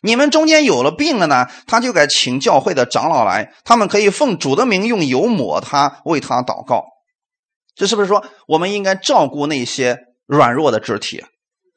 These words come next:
出于信心的祈祷要救那病人，主必叫他起来，他若犯了罪，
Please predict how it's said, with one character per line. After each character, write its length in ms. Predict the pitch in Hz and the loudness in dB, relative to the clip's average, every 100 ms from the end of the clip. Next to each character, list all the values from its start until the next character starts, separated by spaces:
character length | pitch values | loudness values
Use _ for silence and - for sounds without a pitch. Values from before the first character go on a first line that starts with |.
| _ _ | _ _
出 240 | - 196 202 | -6 -4 -2
于 100 | 170 | 0
信 380 | - - 254 165 | 2 2 0 0
心 160 | 208 | 0
的 100 | 170 | -2
祈 260 | 127 - 180 | -2 -2 0
祷 140 | 127 | 2
要 140 | 135 131 | 0 0
救 260 | - 269 | 0 0
那 140 | 135 113 | 0 0
病 220 | 190 123 | -2 -2
人， 180 | 113 113 | -4 -4
主 260 | - 131 | -8 -6
必 200 | 196 269 | -4 -2
叫 180 | 175 147 | 0 0
他 160 | 127 127 | 0 -6
起 420 | - - - 101 | -6 -8 -4 -2
来， 240 | 92 - - - | -4 -6 -14 -6
他 180 | 269 302 | 2 6
若 180 | 240 151 | 6 4
犯 260 | - 226 | 2 0
了 280 | 156 165 _ | 0 -2 _
罪， 320 | - 381 156 | -2 0 0